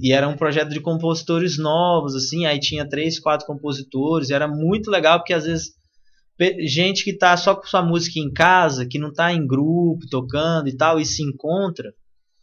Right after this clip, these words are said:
é, e, e transforma, assim, né? Tipo, abre uma coisa, então eu vi o, a gente, ela, a Aniela, o, a Bruna Mendes colocou eu e ela pra tocar no mesmo dia,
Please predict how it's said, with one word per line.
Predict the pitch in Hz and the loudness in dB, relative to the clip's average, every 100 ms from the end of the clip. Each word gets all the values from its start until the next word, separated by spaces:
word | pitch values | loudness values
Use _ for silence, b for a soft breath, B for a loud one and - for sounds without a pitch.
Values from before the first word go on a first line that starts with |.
| _ _ _ _ 123 | _ _ _ _ -2
é, | 131 135 139 139 131 131 123 117 110 101 - - - - _ - | 0 0 0 0 0 0 0 0 -2 -4 -8 -20 -20 -20 _ -6
e, | 127 135 135 135 131 127 120 110 107 - _ _ _ - - | -2 0 0 0 0 0 -2 -4 -10 -16 _ _ _ -20 -6
e | 135 139 | -4 -2
transforma, | 156 208 - 277 208 175 156 131 | -2 -2 -2 4 6 6 4 0
assim, | 127 131 120 | -4 -4 -4
né? | 117 131 | -4 -4
Tipo, | 135 131 131 | -4 0 2
abre | 139 151 | 2 0
uma | 160 165 | -2 -2
coisa, | 165 147 170 165 | -2 0 0 0
então | 160 151 156 170 | -2 -2 0 0
eu | 151 | 0
vi | 143 165 | 0 0
o, | 185 151 - | 2 -2 -2
a | 131 | -2
gente, | 127 143 - - | -2 -4 -8 -2
ela, | 139 151 | 0 0
a | 143 120 | 0 -2
Aniela, | 131 131 135 131 - | 0 0 0 -2 -4
o, | 120 107 - - | -12 -14 -16 -4
a | 120 | -2
Bruna | 120 120 131 131 | 0 0 0 2
Mendes | 131 131 131 | 0 -2 -2
colocou | 139 135 147 | -2 -2 -2
eu | 139 147 | 0 0
e | |
ela | 139 139 | 0 0
pra | 135 | -4
tocar | 131 135 | -2 -4
no | 135 | -2
mesmo | 139 160 170 | -2 -2 -4
dia, | 123 160 185 | -4 -4 -4